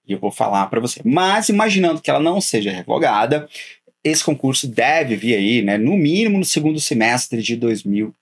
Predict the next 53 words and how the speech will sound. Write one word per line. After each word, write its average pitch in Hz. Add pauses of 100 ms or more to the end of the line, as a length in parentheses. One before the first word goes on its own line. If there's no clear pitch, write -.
e 107
vinte 107
e -
três. 104
Gente, 107
as -
coisas 131
não 175
acontecem 120
da 107
noite 101
pro 104
dia. - (240)
Sei -
que -
a 156
todos 196
os 165
momentos 135
com, 127
os 139
cursinhos 135
estão 131
aí 139
falando 135
pra 139
você 123
que 143
vai 139
acontecer 143
amanhã, 139
é 127
porque, -
mas 156
é 233
assim, -
né? 196 (180)
Vai 185
acontecer 214
amanhã, 214
compra 160
o -
nosso 165
material. 175 (360)
<laughs> -
Se, -
se, - (140)
se 143
você 151
acompanha 156
o 131
alto 127
desempenho, 120